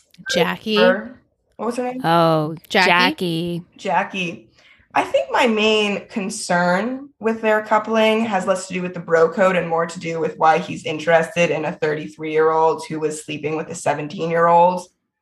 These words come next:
Speaker 2: I feel like that should be a turnoff.
Speaker 1: Mm. Mm-hmm. How old is Billy supposed to be? In his, like,
Speaker 2: I feel like he's in
Speaker 1: mid to late twenties?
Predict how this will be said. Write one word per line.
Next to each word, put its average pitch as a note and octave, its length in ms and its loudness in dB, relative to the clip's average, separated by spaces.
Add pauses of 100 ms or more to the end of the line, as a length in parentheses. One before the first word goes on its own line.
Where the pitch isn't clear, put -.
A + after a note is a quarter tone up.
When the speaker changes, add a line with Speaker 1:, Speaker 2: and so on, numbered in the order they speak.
(800)
Speaker 2:
I G#3 140 2
feel D4 340 2
like A#3+ 180 4
that G#3+ 180 2
should F#3+ 160 -4
be F#3+ 120 -2
a E3+ 60 0
turnoff. - 880 -8 (1120)
Speaker 1:
Mm. F#3+ 520 -4 (680)
Mm-hmm. F#3+ 320 0 (640)
How B3 180 2
old D4 180 6
is C4+ 120 4
Billy A#3+ 260 6
supposed A#3 440 2
to A3+ 60 -8
be? A#3+ 240 2 (1040)
In G#3 160 2
his, G#3+ 220 2
like, F#3+ 340 -2 (560)
Speaker 2:
I - 20 -20
feel - 220 -4
like A4 80 -6
he's G#3 140 -8 (100)
in F#3+ 120 -2
Speaker 1:
mid F#3+ 220 0
to G3+ 140 0
late F#3 460 -2
twenties? G#3 640 -2